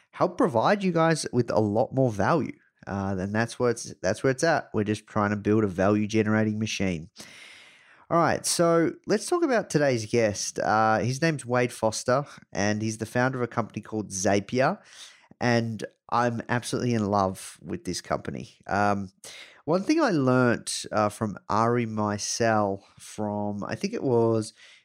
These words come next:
maybe episode number, yeah, episode number six was you need, need to find leverage. If you wanna be more productive, you need to find leverage. And long story short,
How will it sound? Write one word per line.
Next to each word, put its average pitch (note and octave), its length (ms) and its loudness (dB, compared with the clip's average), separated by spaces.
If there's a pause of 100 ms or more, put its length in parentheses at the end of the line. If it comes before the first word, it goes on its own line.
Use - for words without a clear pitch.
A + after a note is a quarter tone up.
maybe G#3 320 -2
episode D3 540 0
number, A#2 1000 0
yeah, C3+ 180 -2
episode - 320 -2
number D3+ 200 -2
six - 640 -2 (420)
was A#2+ 600 0 (480)
you C3+ 80 0
need, D#3 160 2
need F3+ 180 2
to F3+ 80 2
find D3+ 260 0
leverage. E2+ 440 0
If A2 80 -2
you C3+ 40 -2
wanna D#3+ 120 2
be F3+ 100 -4
more E3+ 140 2
productive, C3+ 420 -2
you B2+ 60 -8
need B2 140 0
to A2+ 60 -8
find A2 240 0
leverage. F2+ 640 -2
And G#2+ 300 2
long D#3+ 220 0
story D#3 280 2
short, A#2 600 2